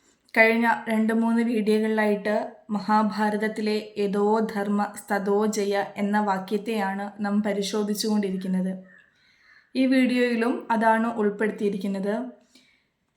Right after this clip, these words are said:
ഇനി ആര് ആരോടൊക്കെയാണ് മഹാഭാരതത്തിൽ യഥോ ധർമ്മ സ്തതോ ജയ എന്ന വാക്യം ഉച്ചരിച്ചിരിക്കുന്നത് എന്നാണ് നാം ശ്രദ്ധിക്കാൻ പോകുന്നത്. സഞ്ജയൻ ധൃതരാഷ്ട്രരോടും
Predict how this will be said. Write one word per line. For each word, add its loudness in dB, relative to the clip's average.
ഇനി 0
ആര് 6
ആരോടൊക്കെയാണ് 2
മഹാഭാരതത്തിൽ 0
യഥോ 0
ധർമ്മ 0
സ്തതോ -4
ജയ -2
എന്ന -4
വാക്യം -4
ഉച്ചരിച്ചിരിക്കുന്നത് -6
എന്നാണ് -2
നാം -4
ശ്രദ്ധിക്കാൻ 0
പോകുന്നത്. -2
സഞ്ജയൻ 2
ധൃതരാഷ്ട്രരോടും 0